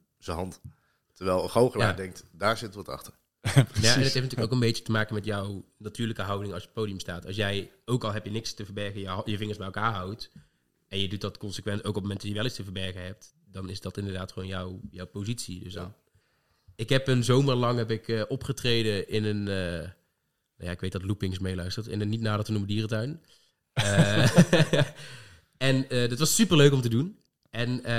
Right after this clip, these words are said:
Speaker 2: daar heb ik ook echt wel, vind ik zelf, flinke stappen gemaakt als je gewoon zes keer per dag, eh, dertig dagen achter elkaar dezelfde show doet. Nou, dan wordt die show wel echt beter.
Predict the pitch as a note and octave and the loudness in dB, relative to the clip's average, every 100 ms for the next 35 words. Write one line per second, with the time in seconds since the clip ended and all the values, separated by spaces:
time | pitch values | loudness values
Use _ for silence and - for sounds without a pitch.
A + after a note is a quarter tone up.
0 | A2+ G#2+ A2 A#2+ B2 B2 A2 - A#2 A#2+ | 0 0 -2 0 0 -2 -6 -8 -4 -2
1 | A2+ A2+ F2 - A2+ A2+ - B2+ A#2+ - | 0 -2 -4 -4 -2 0 2 4 2 -2
2 | - _ - _ _ _ - D3 D3 - | -12 _ -20 _ _ _ -2 0 2 2
3 | C3 - C3 A#2+ A#2+ A2+ - A#2 A2 G#2+ | 0 -2 2 4 4 0 -2 0 0 0
4 | A2 A2+ - A2 - G#2+ G#2+ G2+ - - | 2 2 2 0 0 0 2 0 -6 -14
5 | _ _ - F#2+ E2+ G1+ - - _ G#2+ | _ _ -10 -8 -8 -8 -12 -14 _ -6
6 | A2 - G2+ G2+ G2 G#2 G#2+ G2+ G#2 G2+ | -4 -2 -2 -2 -2 -6 -6 -2 -2 0
7 | G#2 G2 G#2 G2 F2+ F#2 F#2 G2 F#2 - | -2 -2 -2 -2 -4 -6 -4 -6 -4 -2
8 | G#2+ G2+ - A2+ G2+ G2 A2 B2 C#3+ | 0 0 -2 -6 -4 -6 -6 -8 -14